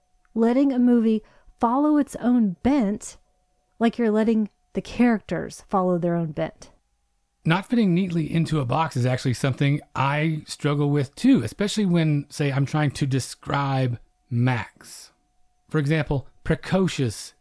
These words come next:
Speaker 2: isn't exactly it. I can never really zero in on what the right label should be. Do you have a description of him?
Speaker 1: I don't either, and I was struggling,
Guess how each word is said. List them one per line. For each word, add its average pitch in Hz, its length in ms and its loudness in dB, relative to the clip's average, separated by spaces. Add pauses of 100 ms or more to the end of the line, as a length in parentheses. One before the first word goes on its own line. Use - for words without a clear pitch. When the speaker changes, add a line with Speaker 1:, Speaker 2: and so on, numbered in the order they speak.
(140)
Speaker 2:
isn't 185 340 0
exactly 131 640 -4
it. 139 240 -6
I 127 80 -4
can 147 200 -2
never 196 220 -2
really 214 280 0
zero 185 640 0
in 127 440 -2 (400)
on 135 300 -2 (300)
what 143 280 -4
the 180 120 -2
right 147 320 -4
label 127 640 -2
should 104 180 -8
be. 110 180 -4
Do 131 120 -2
you 190 160 2
have 185 360 -2
a 160 60 0
description 170 480 -2
of 165 100 0
him? 175 280 -2 (160)
Speaker 1:
I 302 120 0
don't 311 280 2
either, 240 240 2
and 214 80 2
I 233 80 2
was 254 120 2
struggling, 196 760 0